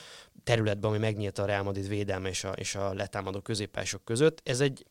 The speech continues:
én, a-, az volt az érzésem, hogy ezt egy jobb edző azért sokkal jobban ki tudná használni, vagy egy, egy olyan edző, akinek ez inkább a sajátja, a, a labda kihozata és a támadás építés. Szóval egyrészt meglepő az, hogy a Barszát ennyire bátran merik pressingelni.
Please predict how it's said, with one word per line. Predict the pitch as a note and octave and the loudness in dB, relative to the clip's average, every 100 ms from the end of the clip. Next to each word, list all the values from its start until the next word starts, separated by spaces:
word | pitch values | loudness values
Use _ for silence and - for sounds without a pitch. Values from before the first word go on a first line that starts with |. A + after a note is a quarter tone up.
| - - - | -20 -20 -10
én, | - D3+ | -6 -4
a-, | D#3 F#3 | 2 6
az | E3 D3+ | 8 8
volt | C3 | 8
az | A#2 | 6
érzésem, | C3+ B2 B2+ | 6 6 2
hogy | A#2 | 2
ezt | A2+ | 4
egy | |
jobb | B2+ A2 | 4 6
edző | G#2 G2+ | 2 0
azért | G2+ G2 | 0 -2
sokkal | - - F#2+ | -4 -4 -4
jobban | - - | -4 -8
ki | G2+ | -6
tudná | G#2 G2+ G2 | -6 -6 -4
használni, | G2 G2 F#2+ G2 | -2 -2 -2 -2
vagy | G2+ G#2 | -2 -2
egy, | G#2 - - - | -2 -6 -16 -4
egy | B2 | 6
olyan | C3+ A2+ | 6 8
edző, | A2 A2+ | 6 4
akinek | A2 A2 A#2 | 2 0 2
ez | A2+ | 2
inkább | A#2+ G2+ G2+ | 2 2 2
a | |
sajátja, | G2+ G#2+ G2+ F#2+ - G2+ | 2 2 2 0 0 0
a, | G2+ G#2 - G2 F#2+ G2 G2 - | 0 -2 -4 -4 -2 -2 -4 -2
a | G#2+ | -2
labda | G#2+ G#2+ | -2 -2
kihozata | G#2+ G#2 G#2 - | -2 -2 0 0
és | G2+ | -2
a | G#2 | -2
támadás | A2 A2 A#2+ B2 - | 0 4 4 4 2
építés. | B2+ C3+ C3+ | 0 2 2
Szóval | C#3 D#3+ | 4 8
egyrészt | E3 C3+ | 8 8
meglepő | C3+ B2+ A2+ A#2 | 4 4 4 2
az, | A2+ | 2
hogy | A2 | 2
a | |
Barszát | A2+ A2 - G#2+ - | 4 4 4 0 2
ennyire | E3 D#3 A#2 | 6 6 8
bátran | A2 G#2+ - G2+ | 6 2 2 2
merik | G#2 G#2 - | 2 2 -2
pressingelni. | - - G#2+ G2+ G2 A#2+ | -2 0 -2 -2 0 0